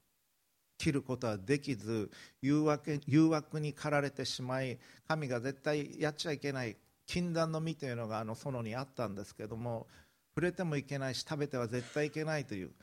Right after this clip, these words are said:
だけど、蛇としてし-、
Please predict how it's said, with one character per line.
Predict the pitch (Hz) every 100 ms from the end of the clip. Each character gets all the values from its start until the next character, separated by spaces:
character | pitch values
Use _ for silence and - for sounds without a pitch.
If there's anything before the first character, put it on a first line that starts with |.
| - - _
だ | 156 147
け |
ど、 | 135 123 - _ _ _ _ _
蛇 | - 165 165 135 123 - _ _ _ _
と | 135
し | 117
て | - 120 - - - _
し-、 | - -